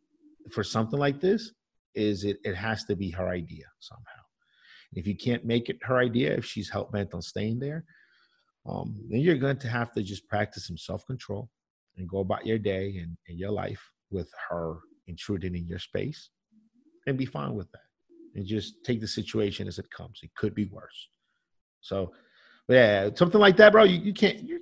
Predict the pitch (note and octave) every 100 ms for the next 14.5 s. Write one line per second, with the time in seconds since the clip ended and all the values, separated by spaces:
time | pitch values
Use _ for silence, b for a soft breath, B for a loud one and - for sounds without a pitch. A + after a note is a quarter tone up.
0 | - - F#2+ - - - G#2 G2 D2+ G2+
1 | C3+ G3 - _ _ _ _ _ _ -
2 | A#2 - C#3+ C3 C3 B2 - - - G#2+
3 | E2 D2+ - - _ _ _ _ _ _
4 | - - - E3 F#3 D3 D3 C3 - B
5 | B B B - - F3 F#3+ F#3+ F#3 F3+
6 | F3 E3 E3 E3 E3+ E3 D#3+ - D#3+ -
7 | D#3+ D3+ D#3 C#3 B2 - - B2+ B2 A2+
8 | B2 C#3 B2 C3 - D3+ B2+ B2 B2 B2
9 | A#2+ F#2 F2+ G2+ - B2 A#2+ A#2 B2 A#2
10 | F#2 F#2+ - B2+ C3+ A2+ A2 B B B
11 | B2+ D3 D3+ - D#3 - B2+ B2+ D#3+ E3
12 | B2 A#2 G#2+ G2 G#2+ A#2 D#3+ F3 G3 _
13 | _ - G2 F#2+ A2 G#2+ G#2+ G2 - G#2
14 | A#2+ C#3+ - G2